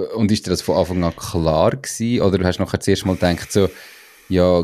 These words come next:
geil, Khalil, hast du ja gut gemacht, die haben jetzt die gebracht, aber what the fuck mache ich jetzt mit denen? Jetzt liegen sie einfach da. <laughs>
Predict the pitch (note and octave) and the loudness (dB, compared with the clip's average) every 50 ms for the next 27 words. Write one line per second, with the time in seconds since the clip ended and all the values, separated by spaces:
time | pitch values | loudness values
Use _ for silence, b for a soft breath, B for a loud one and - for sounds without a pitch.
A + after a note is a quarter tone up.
0 | E2 - - - F2 E2+ F#2+ A2 B2 B2+ - - - B2+ B2+ B2+ C#3 C3+ G#2+ F#2+ | -2 -4 -4 -2 0 2 2 2 2 0 -2 0 0 0 2 2 2 0 0 0
1 | F2+ E2+ F#2 F2+ - G2+ G2 F#2 - G2 G2+ A#2 C3+ C3+ - - G2 F2+ F2+ E2+ | -2 -2 -4 -4 -2 -2 -4 -2 -2 -2 -2 -2 -2 -2 -4 -2 -2 -2 -2 -4
2 | - _ _ _ - - - - G#2 F#2+ - - F2+ G2+ A#2+ B2 - - F2+ E2 | -8 _ _ _ -20 -18 -10 -6 -6 -6 -4 0 2 2 2 2 0 -4 -2 0
3 | F2+ F2+ - - F#2+ G2 F#2+ F#2+ - F#2+ - - - F2+ - F#2 G2+ G#2 B2 B2 | 0 -2 -2 -2 0 0 0 0 -2 -8 -6 -4 -6 -4 -2 -4 -4 -2 -2 -4
4 | B2 - B2+ B2 A2+ - B2 A#2+ G#2+ F#2 F#2 - - F2+ D2+ - F#2 - F#2 F2 | -2 -2 -4 -6 -2 -2 0 0 0 0 -2 -2 -4 -4 -4 -4 -2 0 2 2
5 | E2 E2 - - - G#2 F#2 D#2+ - B | 2 0 -4 -4 -2 -2 0 -2 -2 B